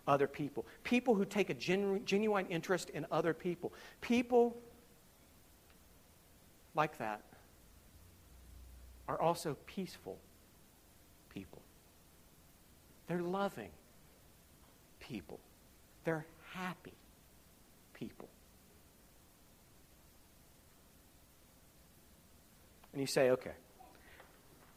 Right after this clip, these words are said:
what does all this have to do with fasting?"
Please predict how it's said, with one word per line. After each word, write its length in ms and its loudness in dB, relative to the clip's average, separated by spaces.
what 120 10
does 140 6
all 140 10
this 160 2
have 220 6
to 80 -6
do 260 0
with 520 -4
fasting?" 360 4